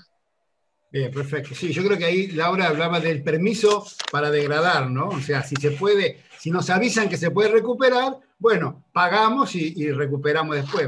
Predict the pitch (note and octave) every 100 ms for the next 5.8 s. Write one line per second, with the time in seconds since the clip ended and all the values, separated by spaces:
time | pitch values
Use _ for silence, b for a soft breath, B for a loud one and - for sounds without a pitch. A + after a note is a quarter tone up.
0 | B2 B2 D#3+ D3 C#3 D#3+ D3+ C#3 D3+ C#3+
1 | C3 B2 - b b b - D3+ D3+ A3+
2 | G#3+ - F3+ E3 D#3+ D3 C#3 C#3+ C#3+ D#3
3 | E3+ D3 C3 D3 A#3 G#3 F3+ D#3+ - F3+
4 | C3+ C#3+ C#3 D#3 A3+ A#3 A#3 D3+ C#3+ A#3+
5 | B3+ - B3+ G3 G#3 F3 F#3+ F#3+